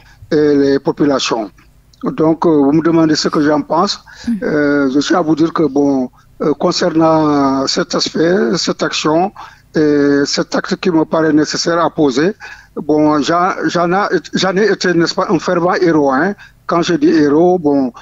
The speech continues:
Speaker 1: c'est H E R A U T, hein. Bon, donc, euh, euh, j'ai toujours dit que, euh, la priorité des nouvelles autorités, c'est effectivement de faire en sorte que les populations, n'est-ce pas, les citoyens se réconcilient avec, euh, les forces de sécurité.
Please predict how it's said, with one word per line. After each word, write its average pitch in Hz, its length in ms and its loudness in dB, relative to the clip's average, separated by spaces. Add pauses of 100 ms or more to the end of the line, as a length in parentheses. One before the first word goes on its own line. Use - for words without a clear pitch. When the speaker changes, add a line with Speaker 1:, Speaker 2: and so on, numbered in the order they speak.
(140)
Speaker 1:
c'est - 160 -6 (220)
H - 420 -2
E 143 720 0
R 147 460 0
A 151 40 0
U 135 180 0
T, 156 140 -4
hein. 135 420 0
Bon, 127 220 -2
donc, 139 380 -2
euh, 131 240 0 (580)
euh, 147 380 0
j'ai 151 200 0
toujours 170 320 0
dit 147 160 0
que, 170 320 0 (300)
euh, 156 140 0
la 147 160 2
priorité 180 600 2
des 156 140 2
nouvelles 156 320 2
autorités, 143 540 0 (260)
c'est - 140 -4
effectivement 151 720 2
de 165 80 0
faire 170 260 -2
en 147 60 0
sorte - 300 -4
que 156 200 0
les 151 140 2
populations, 151 720 0 (340)
n'est-ce 143 160 -2
pas, 151 220 0
les 156 120 2
citoyens 143 540 0
se 156 160 -2
réconcilient 143 720 0
avec, 143 360 -4
euh, 135 160 -2 (320)
les 147 120 0
forces - 320 -4
de 139 80 -2
sécurité. 135 500 -2